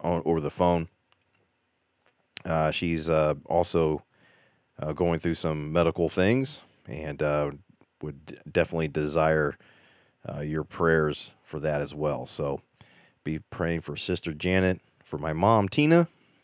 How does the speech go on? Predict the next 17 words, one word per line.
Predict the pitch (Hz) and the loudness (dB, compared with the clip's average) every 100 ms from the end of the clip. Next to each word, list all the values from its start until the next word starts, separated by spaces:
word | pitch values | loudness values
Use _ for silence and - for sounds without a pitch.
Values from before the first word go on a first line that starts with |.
| _ - - | _ -20 -20
and, | - - 71 - | -14 -10 -6 -2
uh, | 73 - | -2 2
I | |
appreciate | 98 107 101 92 | 0 2 0 0
the | 90 | -2
prayers. | - 85 73 69 - - _ - | 2 4 4 0 -6 -16 _ -14
Brother | 69 69 | -10 -8
Ken | - 76 | -6 -4
says, | - 76 69 | -2 -4 -4
"Praying | - 78 73 | -4 -4 -4
for | 73 | -6
the | 71 | -4
surgery." | - 85 82 87 80 - - - _ _ | 2 2 4 2 0 -8 -20 -20 _ _
Yeah, | - 123 131 131 | -2 4 6 8
it's | 127 - | 6 4
nothing, | 147 135 131 120 | 2 6 6 8
uh, | 117 113 107 101 | 8 8 8 4